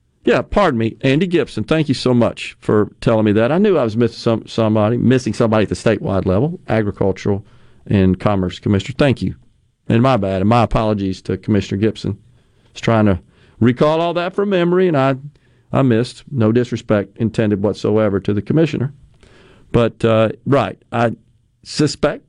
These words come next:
he intends to, to run as well, uh, for his seat. He just got,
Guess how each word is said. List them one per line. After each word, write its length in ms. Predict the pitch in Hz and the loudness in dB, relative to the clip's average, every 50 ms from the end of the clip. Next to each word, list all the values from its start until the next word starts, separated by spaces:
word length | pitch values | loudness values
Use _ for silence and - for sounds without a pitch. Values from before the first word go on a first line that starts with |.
| _ _ - | _ _ -4
he 140 | 160 160 165 | -2 0 0
intends 460 | 156 151 170 160 170 180 185 - - | 0 0 0 0 0 -2 -4 -6 -4
to, 300 | - 160 156 151 151 151 - - _ _ _ _ _ _ _ _ _ _ _ _ _ _ _ | 0 0 0 0 -2 -6 -12 -20 _ _ _ _ _ _ _ _ _ _ _ _ _ _ _
to 140 | - 143 139 | 0 0 2
run 240 | 131 151 165 175 170 | 2 2 2 2 0
as 140 | 156 147 151 | 0 0 0
well, 420 | 147 151 160 185 220 269 - _ _ _ _ _ _ _ _ _ _ _ _ _ _ _ _ _ - | 0 2 2 0 -2 -4 -8 _ _ _ _ _ _ _ _ _ _ _ _ _ _ _ _ _ 0
uh, 200 | 120 117 117 117 | 2 2 2 0
for 440 | - - 131 127 123 120 117 113 - - | 0 0 2 2 4 4 2 0 -2 -2
his 240 | 120 139 147 147 | -2 -2 -2 -2
seat. 320 | - - 151 196 247 - - _ _ _ _ _ _ _ _ _ _ _ _ _ _ _ _ _ _ _ _ - | -2 -2 -2 -2 -2 -4 -12 _ _ _ _ _ _ _ _ _ _ _ _ _ _ _ _ _ _ _ _ 0
He 140 | 113 127 | 0 2
just 200 | 156 190 151 - | 2 2 -2 0
got, 280 | - 143 135 135 - | 0 0 0 0 -2